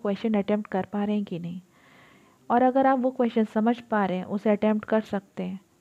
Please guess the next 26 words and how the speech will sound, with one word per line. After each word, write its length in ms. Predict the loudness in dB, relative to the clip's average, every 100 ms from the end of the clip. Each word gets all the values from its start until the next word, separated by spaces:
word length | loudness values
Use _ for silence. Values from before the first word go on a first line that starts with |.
| -2
then 200 | 0 2
it 80 | 2 2
is 100 | 0
worth 240 | -2 -2 -2
watching 340 | -6 -6 -4 -4
my 100 | -4 -4
video। 320 | -6 -6 -12 -14 _ _ _ -20 -20 -8 0
मैं 120 | 2
बस 180 | 4 0
इतना 240 | 0 0
चाहती 360 | 2 2 2 -2
हूँ 80 | -4
कि 100 | -4
जो 180 | -2
भी 140 | 0 0 2
टाइम 240 | 0 0
आप 120 | -2
यहाँ 220 | -2 -2 0
पे 140 | -2 -2
दें 300 | -2 -2 0
मेरी 220 | 0 -2
वीडियोज़ 420 | -2 -2 -2 -4
को 100 | -8 -8
देखें, 360 | -6 -8 -4 -6 -6 -20 -20 -20 _ -4
वो 180 | -2 0
मतलब 280 | 0 2 -2